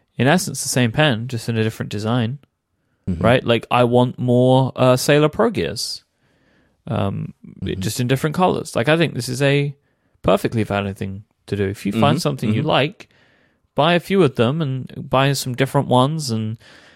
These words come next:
Speaker 1: ink them up in different ways. I think this is a, a really, really great thing to do.
Speaker 2: Yeah, and there's, uh, never any, anyone who's embraced that philosophy more than Joey himself.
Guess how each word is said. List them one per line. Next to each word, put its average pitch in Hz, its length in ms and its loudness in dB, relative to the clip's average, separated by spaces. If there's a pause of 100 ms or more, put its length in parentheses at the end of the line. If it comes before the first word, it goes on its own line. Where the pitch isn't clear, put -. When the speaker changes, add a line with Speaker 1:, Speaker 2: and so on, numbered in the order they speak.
(120)
Speaker 1:
ink 135 220 -4
them 131 120 2
up 131 200 2
in 135 80 0
different 127 320 0
ways. 123 340 2
I - 120 -2
think 165 180 0
this - 180 -2
is 135 280 -4
a, 117 260 -4
a 120 220 2
really, 123 400 -2
really 120 260 0
great 110 240 -2
thing 143 180 -8
to - 100 -6
do. 190 180 -2 (640)
Speaker 2:
Yeah, 120 200 0 (140)
and 95 140 0
there's, 95 240 0
uh, 90 300 2 (100)
never 98 320 0
any, 92 460 -2
anyone 92 320 -2
who's 92 180 0
embraced 90 460 0
that - 140 -4
philosophy 85 460 -4
more 85 260 -2
than 76 160 -6
Joey 80 240 -2
himself. - 580 -6